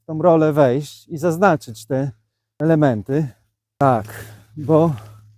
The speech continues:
niestety, ale te role, które gracie, szczególnie jak jesteście na początku tej drogi, a na początku drogi to są te osoby, które się wcielają początkowo,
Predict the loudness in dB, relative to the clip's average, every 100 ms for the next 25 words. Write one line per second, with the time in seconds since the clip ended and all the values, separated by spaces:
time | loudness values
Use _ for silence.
0 | _ _ _ 0 0 6 6 6 0 -10
1 | -12 -10 -4 0 2 2 -2 -14 _ _
2 | _ _ _ -6 2 6 6 4 0 -4
3 | -4 0 0 -2 -4 -4 -4 -14 -18 -8
4 | 0 2 2 0 -4 -8 -12 -10 -6 -6
5 | -4 -4 -4 -6 _ _ _ -10 -6 -2
6 | 4 4 4 -4 -12 -8 -2 -2 -2 -2
7 | -4 -2 -4 -6 -4 -4 -6 -10 -4 -4
8 | -2 -6 -8 _ _ _ _ -4 -2 0
9 | 2 6 6 4 2 0 -2 -2 -4 -4
10 | -8 -18 -14 -12 -6 -2 0 0 -2 -6
11 | -6 -6 -2 -2 0 -2